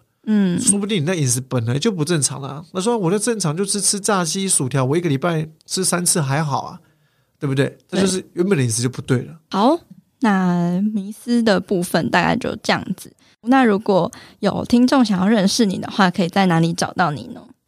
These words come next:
Speaker 2: 如果大家想要搜寻我的话，可以在社群平台搜寻营养师 Ricky，里面呢就可以 follow 到我的各个的资讯了。如果还不知道怎么找到我，其实佩佩上的限时动态偶尔也会出现在我的踪影，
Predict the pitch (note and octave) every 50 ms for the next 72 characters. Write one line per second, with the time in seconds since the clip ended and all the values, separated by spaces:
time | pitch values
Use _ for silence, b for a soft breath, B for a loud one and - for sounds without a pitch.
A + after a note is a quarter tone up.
0 | _ _ _ - D#3 F3+ F3+ E3 D#3+ E3 E3 E3 D#3+ C#3+ C3+ A#2+ C3 C3+ B2+ -
1 | - D3+ C#3+ D3 C#3+ C3+ A#2 A#2 - B2 - - C#3 C#3 - - - - - -
2 | D3+ C#3 B2+ C#3 C#3 C3 B2+ - - F3 D3+ - C#3 B2 A2+ B2 B2+ B2 C3 A#2+
3 | A2+ A#2 A2+ - D3 C#3 B2 C3+ B2+ A#2+ A#2 B2+ D3 D3 B2 A#2 - - C3+ C3
4 | C3+ C3+ C3 C3 - - - - - b b b b b b b b b - C#3+
5 | D#3+ F#3 F#3+ F3 E3 D#3 D3+ D#3+ D3+ C#3 B2+ - D3+ C#3+ C3+ C3 A#2+ C#3+ C3 A#2
6 | A2 A2+ A2+ A2+ - C#3 C3 A#2 B2+ G#2+ C#3+ D3 - - - C#3 C3+ - - C#3+
7 | C3 B2 - - - - F3+ D3+ E3 F3 F3 D#3 C3+ B2 A2+ G2+ A#2+ B2 A#2+ C#3+
8 | D3+ D3 D3 C#3+ C3 B2+ A#2 A2+ A2+ B2+ C3+ - C#3 C3+ B2 C3 - - - C3
9 | B2+ C3+ C3 - F3 E3+ D3+ D#3 D3+ C3+ D3+ D3 B2+ A#2+ A#2+ B2+ B2+ - E3 D3
10 | C3 B2+ C3 D3 C#3+ C3+ C#3 C3 C3+ D3+ E3+ D#3 C3 A#2 B2 B2 - - - -
11 | D3 C3 C3+ B2+ B2+ B2+ - - C#3+ - - A3+ A#3+ G#3 D#3 C#3+ C#3+ D3+ F3 F#3+